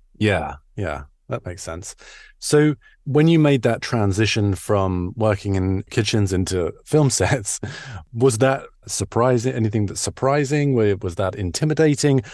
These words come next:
I know that kitchens can be kind of an <laughs> intimidating place too, right? So what was that transition like for you?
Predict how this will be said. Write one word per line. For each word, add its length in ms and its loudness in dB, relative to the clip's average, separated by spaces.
I 60 2
know 200 6
that 200 2
kitchens 400 0
can 120 0
be 140 0
kind 240 0
of 60 -2
an 100 0
<laughs> 60 2
intimidating 680 2
place 280 2
too, 240 2
right? 240 2
So 340 2
what 160 2
was 160 2
that 220 0
transition 520 -2
like 220 -10
for 120 -12
you? 200 -10